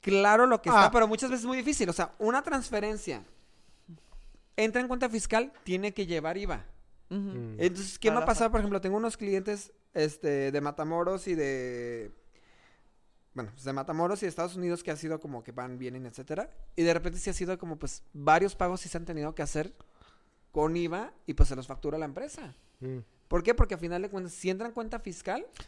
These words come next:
Speaker 3: Tienes que
Speaker 1: está
Speaker 3: facturar.
Speaker 1: difícil. A veces podemos ver la forma de que entre el pago y decimos, "Ah, pues, ahorita se puede hacer este depósito y lo acomodamos", ¿no? O sea, una estrategia fiscal.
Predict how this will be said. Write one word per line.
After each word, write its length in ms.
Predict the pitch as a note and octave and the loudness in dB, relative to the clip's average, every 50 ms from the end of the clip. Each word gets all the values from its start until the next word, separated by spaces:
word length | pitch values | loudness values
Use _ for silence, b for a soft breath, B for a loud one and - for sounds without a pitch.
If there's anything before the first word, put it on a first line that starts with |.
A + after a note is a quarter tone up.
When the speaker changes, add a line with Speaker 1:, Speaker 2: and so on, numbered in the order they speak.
| B - _ | B -8 _
Speaker 3:
Tienes 280 | - F#3 E3+ D#3+ E3+ - | -2 -2 -2 -2 -4 -4
que 80 | - D#3 | -2 -2
Speaker 1:
está 160 | F3 D#3+ C#3+ | -2 -2 -2
Speaker 3:
facturar. 260 | F#3+ F3 F#3 G3 - | -2 -2 -2 -2 -4
Speaker 1:
difícil. 300 | C#4+ C#4 - A#3 G3+ - - | -6 -6 -6 -8 -10 -2 4
A 140 | - F#3 G3 | 4 6 8
veces 280 | G#3+ G#3+ - - - | 10 10 10 10 10
podemos 340 | - A#3+ A3+ A3 A#3 A#3+ G#3 | 8 6 4 4 2 0 0
ver 100 | G#3+ G#3 | 0 0
la 100 | G#3 G#3 | 0 -2
forma 320 | G#3 - G3 F#3 F#3+ G3 G3 | 0 0 -2 0 0 -2 -2
de 120 | F#3+ F#3 | -2 -2
que 80 | - D#3 | -4 -4
entre 180 | D#3 D#3+ F#3+ | -4 -4 -6
el 60 | F#3+ | -6
pago 260 | F3+ - E3 D#3+ F3 F3+ | -2 -2 0 0 2 0
y 60 | F3 | 0
decimos, 340 | D#3+ D3+ D#3+ D3+ D3 - - | -2 -2 -4 -6 -8 -8 -8
"Ah, 220 | G3+ G3 G#3 A3 - | -8 -6 -6 -2 0
pues, 240 | F3+ E3 - - - | 0 0 0 -2 -2
ahorita 320 | - D#3 D#3 D#3+ E3+ G#3 F#3+ | 0 2 2 2 0 -2 -6
se 100 | - G3+ | -8 -6
puede 160 | - G3 F3 | -4 -2 -2
hacer 160 | E3 - E3+ | -2 -4 -8
este 140 | E3+ - F3 | -10 -10 -8
depósito 260 | F3 E3 D#3 E3+ G3 | -8 -8 -6 -4 -2
y 40 | F3 | 0
lo 80 | D#3 C#3+ | 0 0
acomodamos", 600 | - D3 C3+ C#3 - - D3+ D3+ D3 C#3 A#2+ B2+ | -2 -4 -4 -4 -2 -2 -2 -2 -4 -6 -8 -8
¿no? 160 | C3+ D#3 A3 | -8 -8 -8
O 60 | G3+ | -8
sea, 120 | - C#3 | -10 -10
una 140 | B2+ C3+ C#3+ | -10 -8 -8
estrategia 460 | D#3+ - E3+ D#3 D3 C3+ C#3 D#3 D#3+ | -8 -10 -10 -8 -8 -8 -6 -8 -8
fiscal. 420 | D#3+ D3 C3 - - D3+ C#3+ B2 | -10 -10 -10 -6 -6 -4 -4 -6